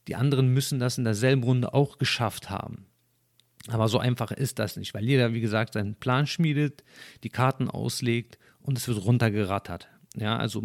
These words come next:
so flexibel, flexibel in dieser Runde ist man gar nicht mehr. Und da muss man schon ganz gut wissen, welche Meilenste-, Meilensteine, äh, wie zu holen sind.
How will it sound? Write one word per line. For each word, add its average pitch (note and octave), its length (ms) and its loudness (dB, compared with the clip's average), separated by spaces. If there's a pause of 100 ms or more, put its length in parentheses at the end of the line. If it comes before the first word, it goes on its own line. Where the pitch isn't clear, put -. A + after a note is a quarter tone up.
so A#2 140 0
flexibel, B2 800 0 (100)
flexibel B2 540 0
in B2 120 2
dieser A2 180 0
Runde A2+ 220 -2
ist - 220 -4
man A2 180 0
gar F#2+ 160 -6
nicht - 200 -6
mehr. - 200 -12 (640)
Und B2 140 -6
da A2+ 40 2
muss A#2+ 200 0
man A#2 120 2
schon A#2 200 -2
ganz B2 260 2
gut A#2+ 220 -4
wissen, A#2 420 0
welche A2+ 240 -2
Meilenste-, A2+ 760 2 (320)
Meilensteine, B2 1160 2 (260)
äh, C3+ 180 0
wie A#2+ 160 2
zu G2 240 4
holen B2 300 6
sind. - 460 -8